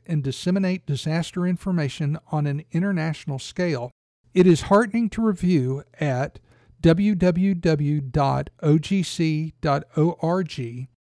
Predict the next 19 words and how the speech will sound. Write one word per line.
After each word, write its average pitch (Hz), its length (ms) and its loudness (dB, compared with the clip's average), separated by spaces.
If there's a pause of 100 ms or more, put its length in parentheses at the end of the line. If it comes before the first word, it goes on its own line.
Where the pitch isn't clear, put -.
(340)
the 160 140 2
list 180 460 0
of 156 160 -4 (120)
O 160 180 4
G 202 220 -2
C 202 280 -4
members, 151 680 -2
which 160 240 0
include 151 480 -2
technical, 214 600 -4
strategic, 196 960 -6
and 139 180 -2
principal 196 580 -2
members 156 580 2
representing 147 680 -4
well-funded 180 880 0
and 139 200 -4
well-staffed 156 680 -2
sensor 190 680 -4